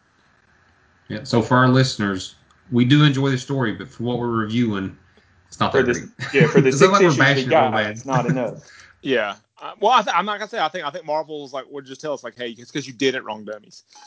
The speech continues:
Speaker 1: Yeah.
Speaker 3: <laughs>
Speaker 1: It's our bad.
Speaker 3: That's wh-, yeah, it's why we sold it the way we did.
Speaker 1: Yeah.
Speaker 3: You know, you all are doing it wrong.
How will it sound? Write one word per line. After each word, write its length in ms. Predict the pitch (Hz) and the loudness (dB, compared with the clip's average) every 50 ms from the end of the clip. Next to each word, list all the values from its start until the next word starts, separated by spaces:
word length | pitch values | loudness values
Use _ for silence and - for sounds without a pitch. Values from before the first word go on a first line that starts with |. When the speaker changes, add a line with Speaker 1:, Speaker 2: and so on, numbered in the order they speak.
| _ _ _ _ _ - | _ _ _ _ _ -6
Speaker 1:
Yeah. 180 | 120 117 104 - - - - - - - - - - - - - | -4 -4 -2 0 0 -2 -2 -4 -10 -14 -14 -14 -14 -12 -4 0
Speaker 3:
<laughs> 80 | 247 - - - - - 156 151 151 - - _ - - - - | 0 0 0 -4 -10 -6 -4 -4 -4 -6 -12 _ -20 -20 -18 -16
Speaker 1:
It's 100 | - - | -12 -8
our 140 | 147 139 123 | -4 -4 -4
bad. 280 | 98 92 90 87 90 - _ _ _ - - _ _ _ _ _ _ - | -4 -4 -6 -8 -10 -14 _ _ _ -20 -20 _ _ _ _ _ _ -14
Speaker 3:
That's 160 | - - - | -12 -12 -12
wh-, 320 | 175 185 220 220 196 190 - | -14 -14 -12 -12 -14 -12 -4
yeah, 140 | - 196 185 185 | 0 2 2 2
it's 140 | 180 - 160 | 2 2 4
why 140 | 190 190 202 | 4 4 4
we 120 | 196 175 | 4 0
sold 280 | 147 - 170 160 160 165 | 0 -2 -6 -6 -6 -8
it 60 | 143 | -12
the 40 | 151 | -12
way 120 | 147 139 | -10 -10
we 120 | 139 131 131 | -10 -10 -12
did. 400 | 113 127 127 120 110 107 113 110 _ _ _ _ _ _ _ _ - | -12 -12 -12 -12 -12 -14 -16 -20 _ _ _ _ _ _ _ _ -16
Speaker 1:
Yeah. 80 | - - | -10 -6
Speaker 3:
You 160 | 117 113 104 | -4 -4 -4
know, 120 | - - - - _ _ | -6 -8 -14 -20 _ _
you 160 | 143 147 170 | -2 2 2
all 100 | 185 180 | 4 4
are 60 | 156 135 | 2 2
doing 260 | 110 - 160 156 147 | 2 2 2 2 0
it 80 | 131 | -4
wrong. 300 | 110 113 107 101 - - | -8 -12 -14 -16 -16 -20